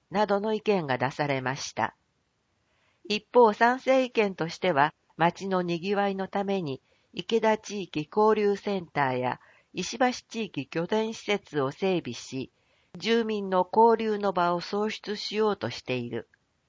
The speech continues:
また、多世代交流の場である敬老の里プロジェクトの費用を計上しており、介護予防の仕組みである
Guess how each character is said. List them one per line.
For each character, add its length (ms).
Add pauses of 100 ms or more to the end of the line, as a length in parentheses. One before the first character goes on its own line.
(300)
ま 140
た、 220
多 160
世 200
代 300
交 240
流 240
の 120
場 140
で 140
あ 140
る 240 (300)
敬 260
老 180
の 160
里 320
プ 120
ロ 140
ジ 100
ェ 60
ク 120
ト 160
の 80
費 240
用 300
を 60
計 300
上 240
し 100
て 160
お 120
り、 220 (340)
介 260
護 160
予 160
防 220
の 120
仕 200
組 280
み 40
で 160
あ 120
る 200